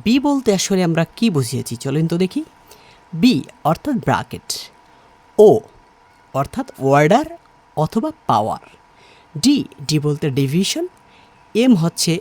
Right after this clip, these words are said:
মাল্টিপ্লিকেশন, এ হচ্ছে অ্যাডিশন এবং এস হচ্ছে সাবট্রাকশন। ব্র্যাকেট, প্রথমটা হচ্ছে বি ব্র্যাকেট,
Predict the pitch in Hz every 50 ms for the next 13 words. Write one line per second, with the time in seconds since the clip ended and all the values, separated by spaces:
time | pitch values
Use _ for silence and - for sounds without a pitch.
0 | - - 156 139 135 131 123 127 - 147 135 - 143 139 147 143 - 170 180 180
1 | 202 - - - 262 294 320 - _ _ _ _ _ _ _ _ _ _ _ _
2 | _ _ _ _ - 185 208 220 175 202 214 - - - - 233 254 - _ _
3 | _ - 139 135 135 131 139 147 165 185 202 190 - - 262 294 339 349 370 -
4 | _ _ _ _ _ _ _ - _ _ _ - 160 147 147 143 135 - _ -
5 | 151 160 160 - 208 214 - - - 330 - _ - - - - - - 196 190
6 | 208 - _ - - - - 117 123 - - - - - - - _ _ _ _
7 | _ _ _ _ _ - - - - - - _ - 170 214 151 135 - - -
8 | _ - - - - - _ _ _ - 147 135 - 190 196 202 202 226 - -
9 | 277 269 185 156 190 254 330 330 - _ - 170 143 120 135 - 67 - - -
10 | - _